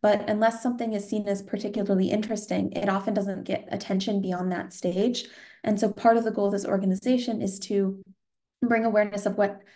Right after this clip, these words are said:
happens after a crime has occurred and the steps that happen in the criminal justice system after that,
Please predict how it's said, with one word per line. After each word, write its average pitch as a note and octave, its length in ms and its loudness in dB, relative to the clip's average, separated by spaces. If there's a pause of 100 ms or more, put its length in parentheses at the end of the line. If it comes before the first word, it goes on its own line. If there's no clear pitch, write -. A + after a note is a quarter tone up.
happens G#3 600 0
after G3+ 680 2 (340)
a A3 80 2
crime G3 280 0
has G3+ 180 -2
occurred F#3 380 2
and F#3+ 100 2
the F3+ 60 4
steps F#3 280 -6
that - 100 -2
happen F#3 460 0
in G3 120 0
the F#3+ 60 4
criminal F#3+ 340 2
justice F#3 340 -2
system - 340 -6
after B3 260 0
that, - 260 -2